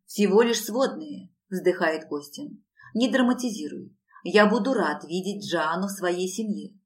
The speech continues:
пусть даже в несколько другом амплуа».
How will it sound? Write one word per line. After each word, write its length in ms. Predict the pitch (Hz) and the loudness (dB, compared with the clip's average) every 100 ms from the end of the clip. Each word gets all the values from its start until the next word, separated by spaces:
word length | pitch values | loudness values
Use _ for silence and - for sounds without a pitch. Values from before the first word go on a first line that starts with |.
| _ _ _ | _ _ _
пусть 440 | - 269 294 - 190 | -4 0 0 -2 0
даже 300 | 196 196 185 | 2 2 0
в 20 | |
несколько 520 | 170 180 190 196 190 | 0 -4 0 0 2
другом 500 | 160 170 143 165 165 | 2 0 0 -2 -2
амплуа». 560 | 180 180 175 151 131 - | -6 -6 -6 -8 -8 -16